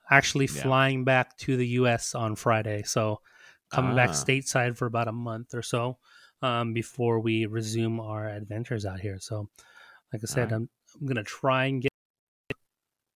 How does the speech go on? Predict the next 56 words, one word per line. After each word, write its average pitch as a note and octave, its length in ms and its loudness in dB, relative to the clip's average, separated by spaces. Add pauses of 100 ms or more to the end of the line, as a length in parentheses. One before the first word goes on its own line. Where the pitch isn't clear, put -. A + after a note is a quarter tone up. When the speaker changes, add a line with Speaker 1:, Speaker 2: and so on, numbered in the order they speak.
(240)
Speaker 1:
a A#2+ 40 -10
game. A#2+ 280 -2
It's A#2 140 -8
a A#2+ 60 -4
bil-, B2 280 0
a B2+ 40 -8
little B2+ 200 0
bit A#2+ 120 2
of A2 40 -2
a A2 60 -2
hectic - 400 -8
schedule, G#2+ 400 -4
but G2+ 220 -10
we'll G#2+ 100 -8
see - 140 -8
what G#2 140 -6
happens. G#2 520 -14
Speaker 2:
Yeah. D2+ 220 -8 (480)
Speaker 1:
I B2+ 80 0
know C#3+ 200 8
I'm C3+ 220 0
the, B2+ 240 4
Speaker 2:
All E2 160 0
right. G2 160 4
Speaker 1:
the C3 60 4
one D3+ 240 8
thing C#3 280 4
I'm A#2 140 -4
trying C3+ 240 2
to B2+ 140 0 (160)
meet C3+ 240 -2
up A#2+ 240 -2
with, A#2 260 -4
uh, G#2+ 300 -4 (500)
Nick B2 360 2
from A#2 220 0
Voice A#2 220 0
of A2+ 80 -2
the A2+ 80 0
Black G#2+ 240 0
and A2+ 180 -4
Gold, A2 240 0
'cause G#2+ 140 -6
my G#2+ 140 -6
family's A2 340 -8
gonna A2 80 -6
be G#2 160 -8 (120)
stopping A#2 420 0
through A#2 180 -4
Hawaii G#2+ 340 -4
on G2+ 100 -10
the G#2+ 60 -8
way G#2 120 -8
back G#2 240 -10
out. A2 220 -8
So G#2+ 240 -12